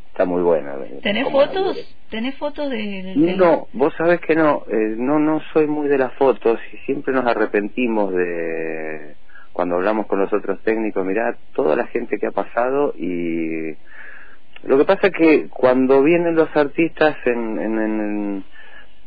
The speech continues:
Speaker 1: en todo ese revuelo de, de la puesta en escena, no, muchas veces no tenés tiempo, y no tengo fotos, pero tengo muy buenos recuerdos con
Speaker 2: Claro.
Speaker 1: todos los artistas que han pasado. Por suerte, tengo,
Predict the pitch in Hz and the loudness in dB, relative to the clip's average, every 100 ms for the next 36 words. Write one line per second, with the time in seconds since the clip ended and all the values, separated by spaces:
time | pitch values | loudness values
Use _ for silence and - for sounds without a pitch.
0 | - - - - - - 113 107 156 156 | -10 -10 -10 -10 -6 -2 -2 4 6 6
1 | - 139 131 127 135 160 165 160 147 135 | 4 4 8 8 8 8 8 6 8 8
2 | 120 113 110 104 104 104 107 - 139 - | 8 8 6 4 4 2 2 4 2 4
3 | 123 123 - 156 156 151 139 123 123 127 | 2 0 2 6 6 6 6 6 4 4
4 | 123 120 131 - 147 151 147 135 139 139 | 4 2 -2 -4 -6 -2 0 2 2 2
5 | 107 - 92 90 82 92 90 78 92 92 | 0 -2 -2 -2 0 2 2 0 -4 -4
6 | 92 92 92 90 92 87 - - 95 82 | -2 -2 -2 -2 -4 -6 -8 -8 -8 -2
7 | 147 - 185 160 - 160 - - 120 - | -2 0 -2 -2 -4 -4 -2 0 0 0
8 | 135 127 139 131 139 117 104 104 113 87 | 0 2 2 4 4 2 0 2 4 4
9 | 82 - - 87 85 82 - - - - | 0 -2 0 0 -2 -6 -8 -10 -10 -4
10 | 85 87 82 82 78 76 80 - 110 110 | -4 -2 -2 0 2 2 -2 -4 -2 -2
11 | - 110 95 85 76 - - - - - | 0 0 2 0 -6 -8 -10 -10 -10 -8
12 | - 98 | -6 -2